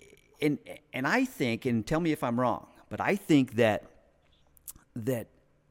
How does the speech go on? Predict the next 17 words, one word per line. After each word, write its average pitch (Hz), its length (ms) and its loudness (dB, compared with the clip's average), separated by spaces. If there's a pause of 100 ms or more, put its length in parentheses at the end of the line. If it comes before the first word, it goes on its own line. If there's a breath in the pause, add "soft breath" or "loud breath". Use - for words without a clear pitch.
(600)
things 143 240 2
have 220 100 -4
changed 165 460 0
a 127 60 0
little 117 280 2
bit. 104 340 0 (1600 soft breath)
People 220 240 0
still 208 300 6
want 175 200 2
a 117 60 4
wow 131 300 4
factor, 196 560 -2 (920)
but 123 420 4 (2750 soft breath)
mascots 226 500 0
have 151 100 0 (100)
always 165 360 2
been 120 500 0